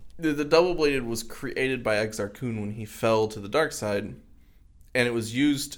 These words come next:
he used it to duel and kill his master in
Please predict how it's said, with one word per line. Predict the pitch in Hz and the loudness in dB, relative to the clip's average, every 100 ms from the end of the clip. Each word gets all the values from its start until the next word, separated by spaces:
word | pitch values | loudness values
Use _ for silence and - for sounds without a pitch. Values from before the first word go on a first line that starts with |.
| - | -16
he | - 143 | -8 -6
used | 127 175 208 165 | -4 -2 -2 0
it | 151 147 - - - - - - _ - - - | -2 -2 -8 -18 -20 -20 -20 -20 _ -20 -18 -6
to | 127 123 | -2 -2
duel | 110 110 123 165 175 | -4 -2 0 2 2
and | 147 127 123 - | 0 -4 -6 -10
kill | - 143 131 120 | 0 2 4 0
his | 127 120 110 107 | -2 -2 -2 -4
master | 113 143 156 - 104 101 123 - - - - - - - - - - - - | -2 -2 -2 -6 -4 -4 -6 -16 -20 -20 -20 -20 -20 -20 -20 -20 -20 -20 -6
in | 151 170 185 160 147 147 147 | 0 2 2 0 -4 -6 -10